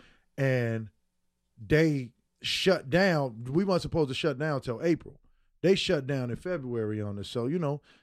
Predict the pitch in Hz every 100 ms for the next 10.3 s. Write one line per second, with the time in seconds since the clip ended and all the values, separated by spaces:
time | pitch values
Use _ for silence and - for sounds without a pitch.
0 | _ 156 175 160 139 160 143 135 135 120
1 | 110 117 135 131 123 117 98 131 110 120
2 | 110 - 123 120 120 123 147 - 165 165
3 | 123 120 135 123 98 101 107 _ 107 107
4 | 101 98 101 101 - _ _ - 113 98
5 | 110 123 101 101 110 - - _ _ 147
6 | 139 127 123 120 101 165 139 - _ _
7 | - 120 143 123 117 131 120 107 95 170
8 | 196 - 143 _ 202 226 151 120 113 110
9 | 110 175 220 170 120 110 101 90 190 214
10 | 139 113 -